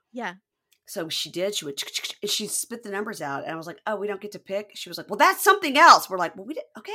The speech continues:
Speaker 1: Oh,
Speaker 2: We'll take it.
Speaker 1: jeez.
Speaker 2: We'll take it."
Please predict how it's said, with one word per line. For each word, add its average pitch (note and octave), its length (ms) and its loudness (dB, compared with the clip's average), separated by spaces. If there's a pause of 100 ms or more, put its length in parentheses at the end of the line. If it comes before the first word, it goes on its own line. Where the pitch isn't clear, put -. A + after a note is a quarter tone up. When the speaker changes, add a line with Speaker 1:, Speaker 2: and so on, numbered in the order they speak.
Speaker 1:
Oh, D4+ 800 -2
Speaker 2:
We'll D#4 140 -2
take A#4+ 340 -2
it. C#4 340 -6
Speaker 1:
jeez. - 200 -20 (600)
Speaker 2:
We'll B3 80 -14
take G4 300 -6
it." G#3+ 300 -4